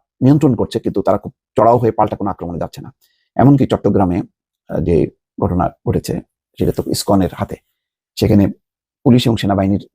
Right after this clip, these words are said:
কর্মকর্তারা বা সদস্যরা আক্রান্ত হয়েছে রীতিমতো, সেখানে মামলা হয়েছে, কিন্তু সেখানেও কিন্তু বড় ধরনের কোনো পাল্টা শোধ বা, আহ, প্রতিহত করার সেই চেষ্টাটা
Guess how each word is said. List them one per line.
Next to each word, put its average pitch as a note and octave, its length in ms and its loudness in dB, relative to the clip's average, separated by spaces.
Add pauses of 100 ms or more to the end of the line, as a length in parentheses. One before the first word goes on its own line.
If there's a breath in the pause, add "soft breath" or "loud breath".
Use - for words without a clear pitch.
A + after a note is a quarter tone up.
(120)
কর্মকর্তারা F2+ 540 0
বা - 200 -4
সদস্যরা - 440 -4 (240 soft breath)
আক্রান্ত A2+ 340 0
হয়েছে D2+ 200 -6
রীতিমতো, - 340 -12 (600)
সেখানে B2+ 200 4
মামলা A#2 240 4
হয়েছে, G#2 240 -2
কিন্তু - 160 -8
সেখানেও A#2 380 -4
কিন্তু - 180 -6
বড় F#2+ 200 2
ধরনের A#2 260 2
কোনো F#2+ 280 -4
পাল্টা F#2+ 340 -2 (380)
শোধ A2 240 0 (140)
বা, F#2+ 120 0 (440 soft breath)
আহ, F#2+ 60 -2
প্রতিহত B2 300 2
করার F#2+ 280 0
সেই - 400 -6
চেষ্টাটা E2+ 340 -6